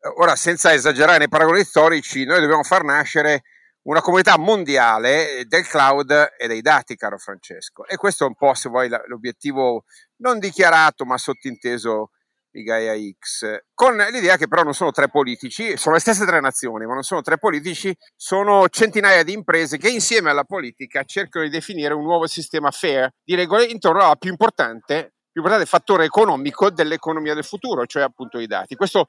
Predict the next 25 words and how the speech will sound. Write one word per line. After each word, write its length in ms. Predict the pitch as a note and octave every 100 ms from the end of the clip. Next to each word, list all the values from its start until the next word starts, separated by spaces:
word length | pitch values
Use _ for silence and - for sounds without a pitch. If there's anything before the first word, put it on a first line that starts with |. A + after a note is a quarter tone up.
| _
ricordiamolo, 800 | E3+ F3 F#3+ F#3 G3 F3 F3 - _
però 200 | A3+ B3+
le 80 | G3+
mie 80 | A3
domande 300 | A3 B3 A#3
sono 160 | G#3+
appunto 300 | F#3+ G#3 A3
su 40 | F#3
questi 220 | G3 G3
due 180 | D#3+ F3
aspetti. 560 | - - F2 - - -
Uno, 500 | G#3+ C#4 D#4 - _ _ _ - D3 -
io 200 | G#3+ F#3
non 160 | A#3+
penso 240 | A#3+ A#3 G3+
che 100 | F3+
Gaia 200 | F3 E3+
X 60 |
sia 160 | - D#3+
un 80 | C#3+
progetto 340 | C#3 D#3 D3+
tecnologico, 680 | - E3 C#3 A2+ G2+ A2 G#2+
penso 340 | - F3+ - G3
che 120 | A3+
sia 420 | - D#3 C#3+ F3+